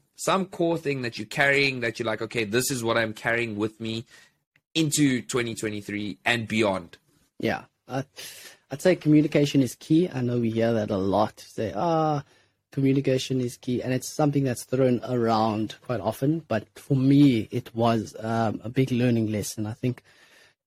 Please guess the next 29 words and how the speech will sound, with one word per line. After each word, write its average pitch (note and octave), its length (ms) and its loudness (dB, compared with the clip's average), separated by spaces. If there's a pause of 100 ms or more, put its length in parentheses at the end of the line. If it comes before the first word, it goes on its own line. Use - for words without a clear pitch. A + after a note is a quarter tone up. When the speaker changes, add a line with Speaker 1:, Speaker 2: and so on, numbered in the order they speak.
(140)
Speaker 2:
in F3 560 6 (1700)
moving D#3+ 420 6
away B2+ 220 4
from B2 200 0
home, A2 400 -4 (200)
I A#2+ 180 -4
understood B2+ 840 0
and C3+ 160 0
I, B2 180 0 (140)
I C3 60 -6
got B2+ 300 -2
so E3+ 260 4
much D3 240 2
time C3 260 0
to A#2 260 -6 (280)
kind B2 160 -6
of A#2 80 -6
self-analyze A2+ 1080 -4
and G2+ 160 -10 (380)
do C3 140 2
a A#2+ 60 2
deep B2+ 340 0
dive A2 320 0
into G#2+ 220 -6
who A#2+ 200 0
I A#2+ 360 2
am, A#2+ 640 0 (180)
what C3 480 0 (120)
are A#2 360 0